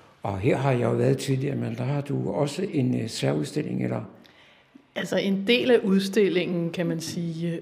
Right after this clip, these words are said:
Speaker 2: øh, hører til, til særudstillingens spor. Egentlig har vi jo lavet skolestuen stå, fordi den er meget populær, og det er rigtig sjovt for børn og forældre og bedsteforældre at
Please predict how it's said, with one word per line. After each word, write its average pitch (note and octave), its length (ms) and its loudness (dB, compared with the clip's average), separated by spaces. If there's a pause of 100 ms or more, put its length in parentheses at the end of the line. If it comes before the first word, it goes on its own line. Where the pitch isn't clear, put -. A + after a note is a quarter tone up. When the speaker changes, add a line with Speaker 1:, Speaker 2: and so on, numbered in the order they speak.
(120)
Speaker 2:
øh, D#3+ 440 -4 (160)
hører D#3+ 220 0
til, D#3+ 320 -8 (320)
til D#3+ 380 -8
særudstillingens D#3+ 800 -4
spor. - 340 -8 (580)
Egentlig A#3 320 4
har G3+ 100 8
vi F#3+ 80 4
jo F#3+ 60 6
lavet F3+ 180 4
skolestuen G3 560 -4
stå, A3 280 -4
fordi F#3 240 -4
den F3+ 140 0
er F3 80 0
meget E3+ 280 0
populær, E3+ 460 0
og E3+ 140 -6
det F3+ 120 0
er D#3+ 140 0
rigtig D#3 280 -6
sjovt - 260 -2
for - 120 -6
børn D#3 480 -2
og D#3+ 180 -6
forældre - 480 -6
og E3+ 80 0
bedsteforældre D#3+ 720 -4
at E3 260 -6